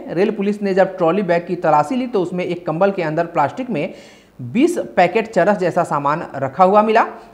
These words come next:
जिसका वजन करीब दस किलोग्राम है। रेल पुलिस ने चरस जैसे पदार्थ को जब्त कर लिया है और सीओ धर्मेंद्र गुप्ता को मामले की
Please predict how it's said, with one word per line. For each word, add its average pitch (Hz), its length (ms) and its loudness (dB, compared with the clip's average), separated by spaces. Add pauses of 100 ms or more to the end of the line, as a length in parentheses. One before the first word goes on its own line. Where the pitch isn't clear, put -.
जिसका 185 260 4
वजन 196 260 4
करीब 175 300 0
दस 151 160 2
किलोग्राम 220 420 2
है। 320 160 0
रेल 214 160 2
पुलिस 214 260 -6
ने 214 100 -2
चरस 202 280 0
जैसे 185 240 -2
पदार्थ 160 380 2
को 202 120 0
जब्त 175 300 -2
कर 226 100 2
लिया 233 200 2
है 269 120 4
और 185 220 2
सीओ 202 260 -2
धर्मेंद्र 175 380 -2
गुप्ता 165 280 2
को 180 120 -2
मामले 156 300 0
की 131 200 -8